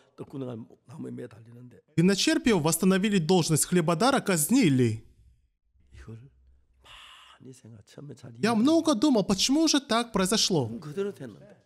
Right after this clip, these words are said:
Speaker 2: Но потом
Speaker 1: 술 맡은 간장은 내 앞에 포도나무가 있어.
Speaker 2: виночерпий говорит: "Передо мной была виноградная лоза".
Speaker 1: 포도나무는 예수님을 가리켜요.
Speaker 2: Виноградная лоза символизирует
Speaker 1: 내
Speaker 2: Иисуса.
Speaker 1: 앞에 포도나무가 있어 모든 걸 포도는 다 막아주죠.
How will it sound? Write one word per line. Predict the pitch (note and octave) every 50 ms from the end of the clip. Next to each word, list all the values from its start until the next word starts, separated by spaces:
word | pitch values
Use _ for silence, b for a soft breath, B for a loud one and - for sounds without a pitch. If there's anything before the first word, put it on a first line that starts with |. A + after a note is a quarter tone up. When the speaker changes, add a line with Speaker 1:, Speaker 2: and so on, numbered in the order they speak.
| -
Speaker 2:
Но | - C3 C3+ B2
потом | - C#3 C3 - - D4 C4+ E3 B2 A2 G#2+ _ _ _ _ _ _ _ _ _ _ _ _ _ _ _ _ _ _ _ _ -
Speaker 1:
술 | - - - G#3+ A3
맡은 | A#3 C4+ D4 D4 D4+ C4+ B3 G3
간장은 | E3 D3+ C3+ B2 B2 B2 B2 A#2+ B2+ B2+ C3 C3+ C3+ B2 A#2 G#2+ G#2+ A2 C3 D3 D3+ C#3 _ _ _ _ _ _ _ _
내 | _ A2 A2 A2+ A#2 _
앞에 | - B2 B2+ B2+ _ _ A#2+ A2 G#2+ A#2+ B2+ _ _
포도나무가 | _ _ A2+ G#2+ G#2 G2 - - - A2+ A#2 - - -
있어. | _ _ _ -
Speaker 2:
виночерпий | - D#3+ F#3+ F#3 F#3+ - D#4 E4 D#4+ D#4 - A3+ D#3+
говорит: | B2+ - D#3+ E3+ F#3 F#3 F3+ C#3+ B2 - - _
"Передо | - D#3+ D#3 E3 E3+ F#3
мной | F#3+ A#3 D#4 E4 C#4+
была | F#3 E3 F#3+ G#3+ A3+ G#3
виноградная | D#3 D3+ D3+ C#3+ B2+ D3 E3 D#3 C#3+ D#3 D#3+
лоза". | D#3+ D#3+ D3 - - D3 B2 A2+ A2+
Speaker 1:
포도나무는 | B2 B2+ B2 A#2+ B2 A#2+ A#2+ _ _ _ _ _ _
예수님을 | G#2+ G#2 G2 - - A#2 A2 G#2+ A2+ A#2
가리켜요. | A2+ A2 G#2+ - _ _ _ - -
Speaker 2:
Виноградная | - C#3+ D3+ D3 D3 D3 D#3+ D#3+ D3+ D3 D#3 D3+ D3
лоза | D3 D3 C#3 E3+
символизирует | D#3+ - D#3+ D3+ D3+ C#3+ - E3+ D#3 D#3 D#3
Speaker 1:
내 | E3
Speaker 2:
Иисуса. | C#3 - - A3 F#3+ - - - B2+ A2+ A2
Speaker 1:
앞에 | - - _ _
포도나무가 | - C3+ B2+ C#3 C#3 D3+ E3+ F3+ G3
있어 | G#3 E3 - F3+
모든 | E3 D3 D3 D#3 E3 E3+ F#3 A3+ C4 B3+
걸 | B3 F#3+
포도는 | - - C3+ B2+ C#3 C#3 B2 G#2
다 | - - A2
막아주죠. | B2+ D3 D3 C3 - - - C#3 A#2+ - C#3 C3